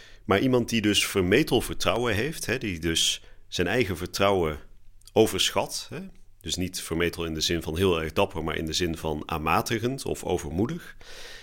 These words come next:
Iemand die dat type vertrouwen heeft, die zal zeggen: "Ik heb die redding niet nodig. Ik kom er zelf wel uit."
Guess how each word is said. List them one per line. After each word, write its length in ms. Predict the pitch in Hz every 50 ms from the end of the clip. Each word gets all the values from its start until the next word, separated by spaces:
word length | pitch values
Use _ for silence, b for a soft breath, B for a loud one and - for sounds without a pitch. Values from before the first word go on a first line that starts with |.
| B B B B
Iemand 240 | - 110 104 101 92
die 120 | - 110 95
dat 340 | - 127 143 - - - -
type 280 | - 165 160 - 117 98
vertrouwen 500 | - 90 - - - 107 123 127 127 117
heeft, 220 | 110 120 123 -
die 100 | - 95
zal 180 | - 92 92 87
zeggen: 380 | - - 98 92 - 95 -
"Ik 120 | - - -
heb 160 | 107 113 -
die 160 | - 87 85
redding 260 | 82 98 98 95 85
niet 160 | 82 82 78 76
nodig. 560 | 80 80 78 73 69 71 - - - - - - - - - - - - - - - - - - - - - -
Ik 100 | - 92
kom 160 | - - 95 90
er 60 | 85
zelf 260 | 92 98 92 87 -
wel 120 | 78 73
uit." 400 | 71 69 65 - - - - -